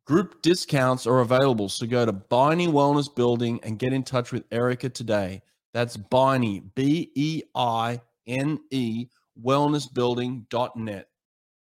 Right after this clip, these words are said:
Uh, the American team's the hardest team in the world to make because,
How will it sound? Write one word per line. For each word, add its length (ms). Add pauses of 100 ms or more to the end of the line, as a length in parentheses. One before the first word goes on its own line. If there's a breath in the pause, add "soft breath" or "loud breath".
(200)
Uh, 240
the 140
American 360
team's 260
the 80
hardest 340
team 180
in 80
the 60
world 220
to 60
make 240
because, 300